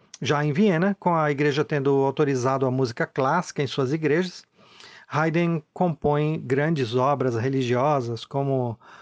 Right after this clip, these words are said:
os últimos nove, nove quartetos, os oratórios, a criação, as estações de Te Deum e mais seis missas.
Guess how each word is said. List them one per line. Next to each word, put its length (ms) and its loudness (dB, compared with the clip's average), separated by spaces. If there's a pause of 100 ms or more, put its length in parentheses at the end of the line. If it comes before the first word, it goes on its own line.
(220)
os 460 0
últimos 320 0
nove, 500 -2
nove 360 0
quartetos, 800 -2
os 320 -4
oratórios, 760 0
a 80 -2
criação, 640 -2 (480)
as 140 0
estações 640 0
de 100 -4
Te 160 -4
Deum 480 0
e 140 0
mais 380 0
seis 580 0
missas. 640 -4